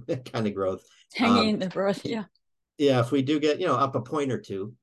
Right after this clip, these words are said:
Speaker 1: um, which is kinda normal these days. Um, but if you get a negative number on retail sales, which you're probably gonna get, you know, that's gonna get the,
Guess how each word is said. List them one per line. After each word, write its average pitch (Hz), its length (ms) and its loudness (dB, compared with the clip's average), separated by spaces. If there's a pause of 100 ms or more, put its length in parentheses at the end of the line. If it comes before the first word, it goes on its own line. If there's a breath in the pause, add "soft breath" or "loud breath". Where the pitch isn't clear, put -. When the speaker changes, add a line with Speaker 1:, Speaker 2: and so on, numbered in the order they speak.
(640)
Speaker 1:
um, 101 340 -2
which 101 160 -4
is - 160 -12 (960)
kinda 123 180 4
normal 107 300 2
these 90 180 -4
days. 95 340 -4
Um, 101 460 -4 (440)
but 139 160 4
if 147 80 0
you 170 60 2
get 185 120 6
a - 20 2
negative 170 300 2
number 160 280 2
on 135 80 2
retail 131 260 0
sales, 135 420 -2
which 107 160 -8
you're 107 80 -14
probably 120 220 -2
gonna 120 160 -2
get, 117 380 0
you 117 120 -10
know, 98 120 -10
that's 104 180 -10
gonna 101 200 -2
get 95 200 -2
the, 92 180 -2